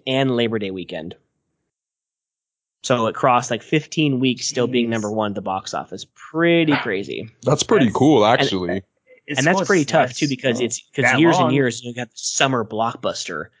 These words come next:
Speaker 1: You know, you, you, you normally have, like, those ones coming out in June, July, August, or whatever that would then overtake that movie. But
Speaker 2: Tom
Speaker 1: I don't know if
Speaker 2: Cruise
Speaker 1: it's a
Speaker 2: right
Speaker 1: lack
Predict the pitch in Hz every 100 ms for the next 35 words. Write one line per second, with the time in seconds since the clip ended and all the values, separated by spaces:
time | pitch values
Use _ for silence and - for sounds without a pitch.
0 | _ - 117 107 104 107 120 117 131 120
1 | 120 151 147 120 117 123 110 107 104 110
2 | 101 117 110 107 - 117 107 104 - 101
3 | 120 110 107 107 104 104 104 - 101 107
4 | 104 - 107 104 101 104 - - - 120
5 | 117 - 139 131 120 120 101 - 139 120
6 | 104 - 104 90 85 98 101 - 143 -
7 | _ _ _ _ - - 117 117 117 131
8 | 135 117 117 117